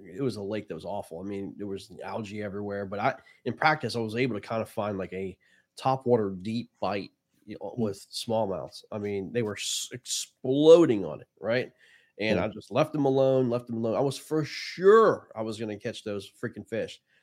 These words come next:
Speaker 1: They would not fire up to save my life. And I, I blanked during that freaking, I mean, look, I mean, one team caught three, the other, uh, we caught two o-, in that, in that event. But, I mean, I felt absolutely devastated.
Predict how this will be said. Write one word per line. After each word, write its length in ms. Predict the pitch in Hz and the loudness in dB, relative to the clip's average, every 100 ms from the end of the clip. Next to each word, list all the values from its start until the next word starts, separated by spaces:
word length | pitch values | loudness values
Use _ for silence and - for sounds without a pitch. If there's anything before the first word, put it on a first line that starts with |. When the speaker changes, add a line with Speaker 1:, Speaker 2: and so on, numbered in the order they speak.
| _ | _
Speaker 1:
They 420 | 123 143 143 139 | 2 4 4 0
would 220 | 113 117 113 | -4 -6 -2
not 420 | 113 110 - - | -2 0 -4 -12
fire 540 | - 117 104 107 104 - | -6 -4 -2 -4 -6 -6
up 180 | 98 - | -8 -8
to 80 | - | -14
save 380 | - 98 95 | -8 -6 -8
my 100 | - | -10
life. 460 | 82 95 95 78 - | -10 -6 -6 -8 -14
And 280 | 101 90 90 - _ _ | -12 -10 -10 -14 _ _
I, 480 | 117 120 123 113 113 _ - - | 0 0 0 -4 -8 _ -20 -2
I 120 | 151 | -2
blanked 480 | 131 113 151 - - _ _ _ _ - | 0 -2 -4 -8 -20 _ _ _ _ -6
during 240 | 131 127 | 0 0
that 260 | 117 104 - | 0 -2 -6
freaking, 380 | 135 - 107 - | -10 -8 -8 -6
I 60 | 117 | -2
mean, 200 | 131 110 | -2 -2
look, 320 | 113 123 - | -2 -4 -4
I 40 | 110 | -6
mean, 280 | 110 104 | -6 -6
one 160 | 110 131 | -2 -2
team 180 | 127 120 | 0 -4
caught 220 | 123 - | -4 -6
three, 280 | - 123 117 | -6 -4 -2
the 80 | 110 | -2
other, 200 | 110 107 - 101 98 | -2 -8 -14 -18 -8
uh, 100 | 107 - | -8 -6
we 160 | 131 120 | -8 -4
caught 320 | 120 - - | -2 -4 -4
two 300 | 135 101 82 _ _ _ _ | -2 -2 -4 _ _ _ _
o-, 100 | 107 117 | -8 -4
in 140 | 113 | -2
that, 240 | 110 101 | 0 -2
in 100 | 110 | -4
that 140 | 107 98 | -4 -4
event. 360 | 98 113 101 | -4 -4 -4
But, 240 | 92 104 - _ _ _ | -6 -6 -8 _ _ _
I 40 | 143 | 0
mean, 100 | 147 | 2
I 80 | |
felt 440 | 226 - 117 - - - | 2 2 2 2 -10 0
absolutely 760 | 147 156 - 139 127 127 104 | 4 4 4 -2 2 2 0
devastated. 640 | 98 104 95 - - 73 | -2 -2 -4 -10 -12 -12